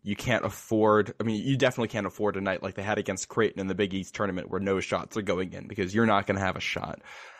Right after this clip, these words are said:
Uh, I think one of the big keys is gonna be to control the tempo. I know all six of Kansas's losses have come when you've played at or slower than your average tempo. I think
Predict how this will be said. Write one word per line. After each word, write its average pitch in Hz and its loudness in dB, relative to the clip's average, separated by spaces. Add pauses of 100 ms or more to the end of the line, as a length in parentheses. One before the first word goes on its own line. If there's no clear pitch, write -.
(220)
Uh, - 0
I 110 2
think 147 4 (120)
one 120 6
of 120 6
the 110 4
big 104 6
keys 107 4
is 101 -2
gonna 104 4
be 101 2
to 98 -6
control 101 0
the 92 -6
tempo. 98 0 (220)
I 104 4
know 107 6
all 107 4
six - -2
of 101 -6
Kansas's 98 -4
losses 98 4
have 101 -4
come 95 0 (240)
when 95 2
you've 95 -4 (160)
played 101 4 (280)
at 107 2
or 104 0
slower 110 2
than 117 -4 (100)
your 101 2
average 101 -2
tempo. 104 0
I - -20
think 95 -6